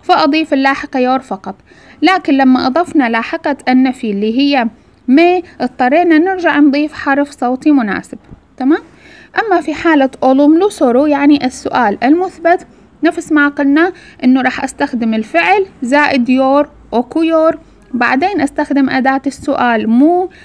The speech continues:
بعدين أستخدم لاحقة الماضي زائد لاحقة الضمير الشخصي، مثلًا أوكويور مويدوم، هل أنا كنت أقرأ؟ أوكيور مويدون،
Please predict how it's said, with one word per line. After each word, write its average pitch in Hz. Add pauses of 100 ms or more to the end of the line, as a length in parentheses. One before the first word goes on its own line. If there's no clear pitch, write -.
(160)
بعدين 285
أستخدم 285 (260)
لاحقة 277 (540)
الماضي 285
زائد 254
لاحقة 247
الضمير 240
الشخصي، 240
مثلًا 240
أوكويور 277
مويدوم، 285 (320)
هل 302
أنا 277
كنت 269
أقرأ؟ 277 (480)
أوكيور 294
مويدون، 285